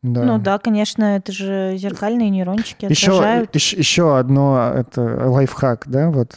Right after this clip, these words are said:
Speaker 2: Ну.
Speaker 1: Для тех, кто ходит на терапию, и их терапевт часто молчит.
Speaker 2: Так.
Speaker 1: Сидит, молчит на
Speaker 2: Ну,
Speaker 1: тебя.
Speaker 2: хули молчишь?
Speaker 1: Бесит, да.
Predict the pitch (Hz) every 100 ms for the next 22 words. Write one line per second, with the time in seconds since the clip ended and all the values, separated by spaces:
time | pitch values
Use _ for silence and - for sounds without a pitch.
0 | - 220 226 233 233 233 127 131 120 135
1 | - - - 127 120 120 117 - 139 123
2 | 127 - 127 131 185 202 127 - _ _
3 | _ _ _ _ _ _ _ - 127 131
4 | - 123 120 160 - 135 - 139 131 127
5 | - - - _ _ _ - 247 233 -
6 | _ _ _ _ - - 214 247 - 143
7 | 143 - 143 127 123 113 220 110 320 359
8 | 294 220 - - 226 127 151 156 139 135
9 | 120 - 143 143 135